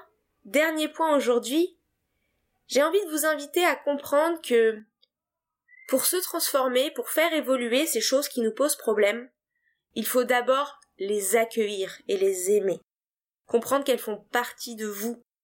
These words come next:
Comprendre que vous êtes humain et que vous avez le droit d'avoir ces caractéristiques problématiques pour vous en ce moment.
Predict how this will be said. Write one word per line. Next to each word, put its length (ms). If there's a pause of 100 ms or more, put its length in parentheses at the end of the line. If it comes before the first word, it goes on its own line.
(240)
Comprendre 400
que 60
vous 220
êtes 180
humain 220
et 100
que 60
vous 100
avez 180
le 80
droit 420 (400)
d'avoir 300
ces 140
caractéristiques 720
problématiques 640
pour 160
vous 160
en 80
ce 180
moment. 260